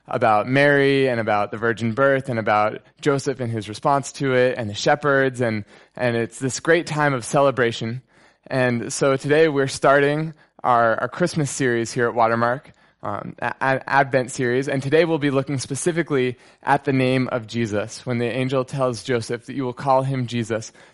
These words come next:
because he will save his people from their sins. We'll be talking about the importance of the name, the significance of the name.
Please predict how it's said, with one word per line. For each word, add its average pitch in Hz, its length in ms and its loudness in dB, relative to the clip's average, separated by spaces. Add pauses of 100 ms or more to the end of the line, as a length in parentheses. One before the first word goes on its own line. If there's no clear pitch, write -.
(100)
because 131 400 -2
he 135 100 -6
will 120 140 -4
save 120 480 -2 (320)
his 127 160 -6
people 117 400 -4
from 113 260 -4
their 104 140 -2
sins. 98 480 -8 (640)
We'll 123 80 -8
be 131 80 -4
talking 139 320 0
about 127 200 2
the 120 100 -4
importance 135 420 -4
of 131 80 -10
the 131 80 -2
name, 127 200 0
the 117 60 -6
significance 131 600 -4
of 127 100 -10
the 127 60 -4
name. 123 340 -2